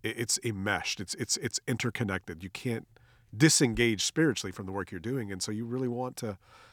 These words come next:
you want to care for a person's soul that you're working with, and you want to make sure they're doing okay. And it is, it's a unique role. It's, it's not,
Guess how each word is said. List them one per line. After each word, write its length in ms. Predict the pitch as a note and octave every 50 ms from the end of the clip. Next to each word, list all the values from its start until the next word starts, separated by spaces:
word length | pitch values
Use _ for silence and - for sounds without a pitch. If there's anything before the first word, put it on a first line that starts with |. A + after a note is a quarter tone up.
| - _ -
you 80 | A#2
want 100 | A#2 B2+ A2+
to 40 | -
care 200 | - - A#2+ A#2
for 120 | - A#2+
a 60 | G#2+
person's 380 | - - A2 - - G2 F2+ -
soul 360 | - - F2+ E2+ D#2 D#2 - - _
that 120 | F#2+ G#2 A2
you're 100 | G2+ G2
working 320 | F2+ F2 E2+ - G2 F2
with, 200 | E2+ E2 D#2 D2 D#2
and 80 | D#2+ F#2
you 80 | G2+
want 140 | G#2 G#2+ G2+
to 60 | G2
make 180 | F#2 G2 F#2 -
sure 140 | - - F#2
they're 100 | F#2 F2+
doing 300 | E2+ G2 F2+ F2 E2+ F2
okay. 420 | E2 _ - F2+ F2 F2 F2 E2+
And 120 | D#2+ D#2 - _ _ - - - - - _ _ _
it 140 | A#2 A#2+ B2+
is, 200 | C#3+ C3+ - -
it's 160 | - B2+ - -
a 40 | B2
unique 340 | A#2+ B2 A2 A#2 A#2 - -
role. 280 | G#2 G2 A2+ G#2+ D2+ F2
It's, 200 | F2+ F#2+ - -
it's 240 | - A2+ - -
not, 420 | - G#2 G#2 G#2 A2 A#2+ - -